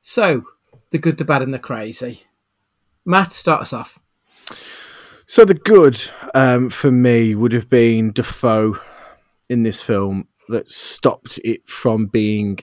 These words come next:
Speaker 2: Left Behind bad for me. Um, he, his character had s-, it was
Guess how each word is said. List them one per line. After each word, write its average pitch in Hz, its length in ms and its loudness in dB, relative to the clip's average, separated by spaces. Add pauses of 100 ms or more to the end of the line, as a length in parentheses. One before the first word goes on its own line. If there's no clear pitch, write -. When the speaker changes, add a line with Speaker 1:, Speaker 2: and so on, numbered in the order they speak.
(120)
Speaker 2:
Left 104 420 -10
Behind 104 640 -10
bad 92 320 -12 (960)
for 110 160 -10
me. 98 280 -10 (760)
Um, 113 680 -6 (120)
he, 135 580 -8 (200)
his 139 460 -6
character 139 720 0
had 131 480 -4 (100)
s-, - 500 -14 (680)
it 143 180 -8
was 135 440 -6